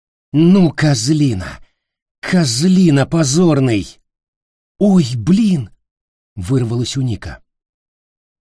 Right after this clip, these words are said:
Бенни был вдвое выше и, должно быть,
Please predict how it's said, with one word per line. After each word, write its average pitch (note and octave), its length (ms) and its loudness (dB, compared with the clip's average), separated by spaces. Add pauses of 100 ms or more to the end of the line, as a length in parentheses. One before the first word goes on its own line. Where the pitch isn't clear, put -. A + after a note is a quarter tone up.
Бенни B2+ 560 0
был B2+ 260 -2
вдвое A#2+ 500 -4
выше A#2 440 -4
и, C#3+ 300 -2
должно B2+ 520 -4
быть, C#3+ 300 -4